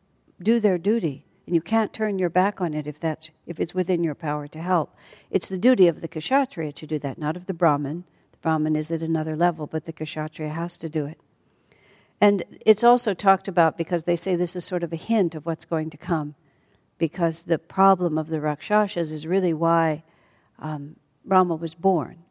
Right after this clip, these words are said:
We, we talk about them as Rakshasas as if they were incarnated as a separate species, but it's the problem of evil. In our age,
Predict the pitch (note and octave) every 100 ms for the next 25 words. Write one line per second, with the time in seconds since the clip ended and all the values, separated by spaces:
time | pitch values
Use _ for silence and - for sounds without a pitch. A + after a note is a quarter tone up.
0 | _ _ _ _ E3 E3 E3 E3+ G3 E3
1 | E3 D3+ C#3+ - D#3+ C#3+ D3+ - F3 D#3
2 | - D3+ D#3+ D#3+ D#3+ E3 D3+ D#3 E3 -
3 | F3+ F3 D#3+ D#3 D3 - _ _ _ _
4 | E3+ D#3+ D#3+ F3 D#3 E3 - - A3+ -
5 | D3 C#3 - _ _ _ _ - E3+ D3+
6 | E3+ - D3+ D3 D3 D3+ D#3+ D3+ D#3 D#3+
7 | - _ _ _ _ F3+ E3 E3+ F#3 -
8 | E3+ D#3 E3+ - E3+